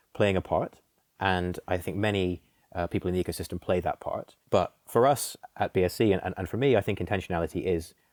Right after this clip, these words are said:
really important in impact investing. I think it makes the impact more likely in practice by being clear that it's part of your goals, helps frame how decisions are made subsequently with impact in mind,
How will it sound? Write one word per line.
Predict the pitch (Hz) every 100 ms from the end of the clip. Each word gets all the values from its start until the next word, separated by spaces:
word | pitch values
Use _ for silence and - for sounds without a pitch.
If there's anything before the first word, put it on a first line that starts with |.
| _
really | 98 90
important | 80 - 85 - 73 - _
in | 104 87
impact | 85 - -
investing. | 78 - - - - _ _ - -
I |
think | 113 82
it |
makes | 110 -
the | 101
impact | 107 - 92 - -
more | 101 98 90
likely | 92 - 87
in | 82
practice | 90 - - - - _
by | 90
being | 87 90
clear | - 101 87
that | 82 82
it's | - - -
part | 85 76
of | 78
your | 78
goals, | 80 71 - - - _ _ _ _ _
helps | - 101 -
frame | - 104 98
how | 87 85
decisions | 85 87 104 95 87
are |
made | 87 82 -
subsequently | 92 - - 92 87
with | 82 87
impact | 82 82 -
in | 87
mind, | 90 85 85